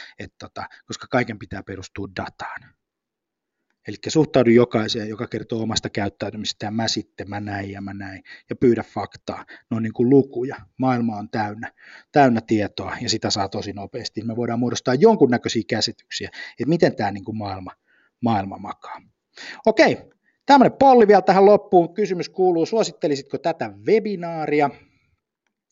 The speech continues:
yrityksesi sisällä jollekin toiselle? Kysytäänpä tuosta. Laitetaan polli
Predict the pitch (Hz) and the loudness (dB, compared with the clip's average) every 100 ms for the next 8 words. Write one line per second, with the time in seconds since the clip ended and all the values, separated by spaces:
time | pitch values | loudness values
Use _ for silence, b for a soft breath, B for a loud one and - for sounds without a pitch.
0 | - 196 220 170 139 131 113 - 214 180 | -2 2 2 0 -2 -2 -4 -4 2 4
1 | 131 113 151 135 - 110 101 _ 139 190 | 4 4 6 6 2 -8 -12 _ 4 4
2 | 226 - 208 196 196 - _ b b b | 4 4 2 4 2 -2 _ b b b
3 | b b b 175 165 160 123 107 101 - | b b b -8 -6 -4 -6 -6 -8 -12
4 | - 247 233 185 - 175 165 _ _ _ | -6 0 2 0 0 -2 -2 _ _ _
5 | _ _ - 160 147 139 139 123 - 190 | _ _ -6 -4 -4 -4 -6 -8 -8 -4
6 | 185 147 139 | -2 -2 -4